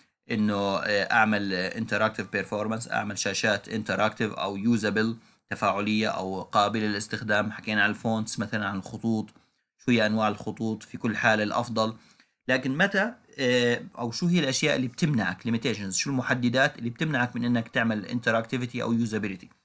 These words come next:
تفاعلية أو قابلية للاستخدام؟ ممكن السبب، الليميتيشن الأولى،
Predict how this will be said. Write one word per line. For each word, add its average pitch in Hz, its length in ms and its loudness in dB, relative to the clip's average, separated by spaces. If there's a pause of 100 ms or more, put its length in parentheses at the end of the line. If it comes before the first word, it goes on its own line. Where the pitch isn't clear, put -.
(200)
تفاعلية 113 560 4
أو 110 340 2 (320)
قابلية 113 340 4
للاستخدام؟ 98 520 -6 (380)
ممكن 185 300 2
السبب، 135 460 4 (360)
الليميتيشن 113 640 2
الأولى، 117 480 2